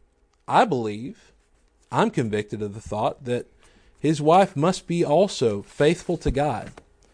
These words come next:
Why do I say this? In First, uh, First Timothy three and verse eleven, in qualifications for deacons, it says there, "Likewise,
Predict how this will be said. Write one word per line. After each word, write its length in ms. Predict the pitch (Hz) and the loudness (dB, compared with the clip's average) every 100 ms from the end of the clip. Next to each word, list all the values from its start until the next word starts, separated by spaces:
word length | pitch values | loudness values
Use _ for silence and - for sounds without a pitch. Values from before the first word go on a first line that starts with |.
| _ _ _ _ - | _ _ _ _ 2
Why 160 | 139 | 4
do 100 | 160 | 6
I 80 | 147 | 4
say 240 | - 143 151 | 4 0 2
this? 260 | 202 - | -2 -4
In 160 | 120 113 | -8 -2
First, 360 | 147 147 - - | 0 0 -4 -6
uh, 260 | 113 110 | -2 -2
First 300 | - 156 147 | 0 0 0
Timothy 320 | 160 151 123 113 | -2 -2 -4 -6
three 460 | 151 156 160 151 _ _ - _ _ | 0 0 0 -2 _ _ -20 _ _
and 180 | 131 135 | -2 2
verse 240 | 131 147 139 | 2 2 2
eleven, 600 | 120 151 202 127 123 131 | 4 6 6 4 -4 -6
in 160 | 131 | -6
qualifications 760 | 131 160 156 143 151 147 - 131 | 2 6 6 4 0 -2 -2 -10
for 140 | - 120 | -6 -2
deacons, 600 | 139 220 127 117 170 - | 0 0 -2 -6 -8 -10
it 80 | |
says 300 | - 151 135 | 2 2 4
there, 180 | 139 180 | 2 2
"Likewise, 720 | 123 139 190 135 123 139 151 | 2 4 2 2 2 2 -2